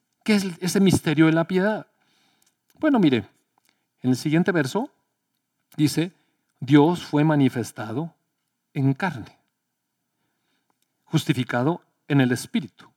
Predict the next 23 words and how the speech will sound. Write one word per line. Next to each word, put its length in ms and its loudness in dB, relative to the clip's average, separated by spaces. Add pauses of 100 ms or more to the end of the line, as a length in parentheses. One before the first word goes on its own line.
(560)
visto 340 0
de 100 0
los 200 -2
ángeles, 500 2
predicado 540 0
a 40 2
los 140 0
gentiles, 640 -2
creído 360 2
en 80 4
el 120 4
mundo, 380 4
recibido 540 2
arriba 240 4
en 80 4
gloria." 420 4 (460)
¿De 120 -4
qué 140 -2
Dios 260 0
está 140 -8
hablando? 340 -6 (2750)
De 120 -2
Jesús. 600 -6